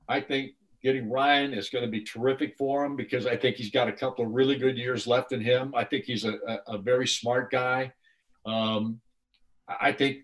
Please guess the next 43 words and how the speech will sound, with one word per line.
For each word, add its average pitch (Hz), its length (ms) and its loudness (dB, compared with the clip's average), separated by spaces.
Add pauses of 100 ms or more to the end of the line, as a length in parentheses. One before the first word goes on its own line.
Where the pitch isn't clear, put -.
(140)
so - 160 0
they've 123 160 4
got, 131 240 4
they, 117 120 0 (120)
they're 98 140 4
better 151 320 8
at 156 100 -2
quarterback. 117 600 2 (840)
I 127 100 4
think 131 300 2
they, 123 260 2
they've 113 160 -2
got 120 220 6
a, 117 40 2 (100)
one 131 160 0
of 107 60 2
the 104 60 -2
great 135 300 6
running 139 320 4
backs, 113 400 0
the 113 240 0
young 135 300 0
running 135 260 0
backs 120 360 4
in 110 60 -2
the 107 80 -2
country, 110 600 -2 (240)
uh, 113 300 0 (180)
th-, 123 180 -6
over 117 200 0
the 110 40 -2
last 120 320 2
two 131 140 -2
or 127 80 0
three 123 240 -2
years 127 300 0
now. 113 460 -2
This 123 200 -4
guy, 117 240 0
Jonathan 123 420 -2
Taylor, 117 300 0
is 95 100 -2
special. - 640 -2